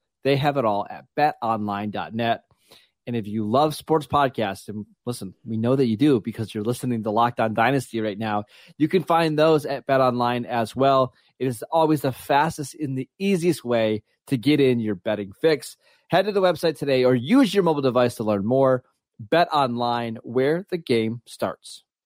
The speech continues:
All right, Kate, let's kinda quickly run through these final three running backs. Uh, up first is Isaiah Pacheco. Uh, obviously, it seems like the, the Chiefs like him quite a bit. He had sixteen carries last week.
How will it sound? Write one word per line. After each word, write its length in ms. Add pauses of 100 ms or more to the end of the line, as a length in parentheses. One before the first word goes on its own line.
(920)
All 80
right, 160
Kate, 200
let's 160
kinda 180
quickly 500
run 280
through 460
these 220
final 400
three 220
running 260
backs. 420 (360)
Uh, 180
up 240
first 240
is 100
Isaiah 380
Pacheco. 680 (400)
Uh, 260 (640)
obviously, 580
it 100 (240)
seems 240
like 180
the, 160
the 140
Chiefs 320
like 180
him 60
quite 180
a 60
bit. 140
He 100
had 160
sixteen 480
carries 340
last 280
week. 280